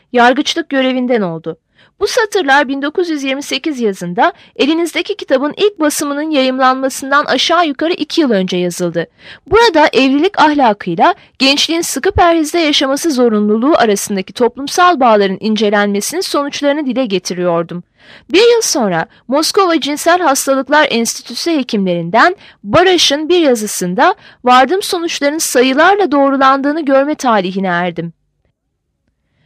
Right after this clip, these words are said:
Moskovalı işçilerin cinsel yaşamı. Journal of Social Hygiene. Mayıs bin dokuz yüz yirmi altı. Bu yazıda eşler arası bağlılıkla cinsel ilişkilerin başladığı yaş arasındaki ilintiye ilişkin sayılar veriyordu.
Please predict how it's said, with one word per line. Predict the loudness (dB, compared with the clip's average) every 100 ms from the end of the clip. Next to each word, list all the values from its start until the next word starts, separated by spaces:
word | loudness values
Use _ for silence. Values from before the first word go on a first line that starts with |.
| _ _
Moskovalı | 0 0 2 2 4 2
işçilerin | 0 -4 -4 -2 0 0
cinsel | -2 -4 0 2 2
yaşamı. | 0 -2 -6 -8 _ _ _
Journal | 2 2 4 2 2
of | 2
Social | 0 0 0 0 -2
Hygiene. | -2 -2 -2 -2 -4 -8 _ _ _
Mayıs | 0 0 0 -4
bin | -4
dokuz | -4 -2 -4 -4
yüz | -4
yirmi | -2 0 0
altı. | 0 -2 -8 -10 _ _ _ _ -2
Bu | 2
yazıda | 4 2 4 4 4
eşler | 2 2 2 2
arası | 2 0 0
bağlılıkla | 4 4 2 0 -2 -2 -2
cinsel | -2 -2 0 0
ilişkilerin | 0 -2 0 0 0 0
başladığı | 0 -2 -2 0
yaş | 0 0 0
arasındaki | 0 -2 -4 -6 -6
ilintiye | -4 -4 -4 -2
ilişkin | -2 -2 -4 -6
sayılar | -2 0 4 4 2
veriyordu. | 0 -2 -4 -4 -4 -8